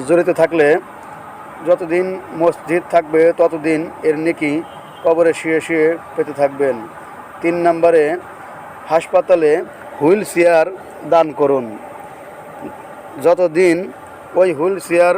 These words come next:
কোনো রোগী ব্যবহার করবে, আপনি তার নেকি পেতে থাকবেন। তিন নম্বরে, গাছ লাগান। গাছের ফল এবং গাছ দ্বারা যদি কোনো লোক উপকৃত হয়,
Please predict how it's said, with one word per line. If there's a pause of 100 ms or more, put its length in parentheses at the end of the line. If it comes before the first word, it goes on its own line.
(260)
কোনো
রোগী (200)
ব্যবহার
করবে, (500)
আপনি (580)
তার
নেকি (480)
পেতে
থাকবেন। (1000)
তিন (100)
নম্বরে, (880)
গাছ
লাগান। (800)
গাছের
ফল (2000)
এবং (300)
গাছ
দ্বারা
যদি (100)
কোনো
লোক
উপকৃত
হয়,